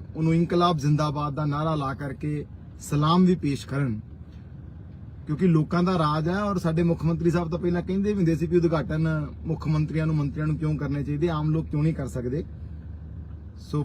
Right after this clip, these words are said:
ਪ-, ਕੱਲ੍ਹ ਸਵੇਰੇ ਗਿਆਰਾਂ ਵਜੇ ਆਪਾਂ ਸਾਰੇ ਉੱਥੇ ਹੁਮ ਹੁਮਾ ਕੇ ਪਹੁੰਚੀਏ। ਮੈਂ ਵੀ ਆਪਣੇ ਸਾਥੀਆਂ ਦੇ ਨਾਲ ਵੱਡੀ ਗਿਣਤੀ 'ਚ ਉੱਥੇ ਪਹੁੰਚਾਂਗਾ ਔਰ ਆਪਣੇ ਹੀਰੋ ਦਾ, ਆਪਣੇ ਨਾਇਕ ਦਾ ਬੁੱਤ ਅਸੀਂ ਸਭ ਆਪ ਪੰਜਾਬ ਨੂੰ ਸਮਰਪਿਤ ਕਰਾਂਗੇ।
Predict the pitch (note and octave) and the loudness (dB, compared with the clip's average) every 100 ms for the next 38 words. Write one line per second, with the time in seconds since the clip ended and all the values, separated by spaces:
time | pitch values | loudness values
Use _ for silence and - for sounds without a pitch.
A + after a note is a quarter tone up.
0 | - F3 - - - E3+ G3+ G3+ D3+ D3 | -2 -6 -6 -14 0 4 4 2 0 0
1 | D3+ B2+ C3+ C3+ C#3 C3+ C#3 - C#3+ - | 0 -2 -2 -2 -4 -4 -6 -6 -8 -6
2 | C3+ D3 D#3 C#3 - C#3 B2 - A#2 B2+ | -4 -2 -2 -4 -4 -4 -4 -8 -4 -2
3 | B2 B2+ B2 A#2+ B2+ B2 C3+ D3+ E3 F#3 | -2 -2 -4 -6 -6 -4 -4 0 -2 -2
4 | - - - B2 D3 E3 D#3 - D3 - | -10 -16 -8 0 4 4 4 0 -4 -2
5 | - - C#3+ C#3+ C#3 - B2 G2+ C3 C3 | -4 -4 -4 -2 -2 -4 -4 -2 -2 -2
6 | C3 C3+ B2+ - C3 B2 B2+ D#3+ D#3 E3 | -4 -4 -4 -6 -6 -6 -4 -2 0 0
7 | F3+ - - - - - - B2+ C3 C#3 | -2 -10 -16 -16 -16 -16 -6 -2 -2 -4
8 | - - C3 - D3 D3 C#3 - - - | -10 -10 -8 -2 0 0 -2 -8 -14 -4
9 | C3 C3+ C#3 C#3 C#3 B2 C3 C#3 C3+ B2 | 0 0 0 -2 -4 -6 -6 -4 -2 -2
10 | B2+ B2+ C3 C3 A2 C3+ - B2 - - | -4 -6 -6 -4 -2 -2 -2 -6 -6 -16
11 | - - B2 C#3+ D3 B2 - C#3 - D3 | -14 -8 -4 -2 -2 -4 -4 -6 -4 -4
12 | B2+ A#2 B2 A#2 A#2+ A2 B2+ - C#3 E3 | -4 -4 -6 -6 -6 -6 -8 -6 0 2
13 | C3 | 2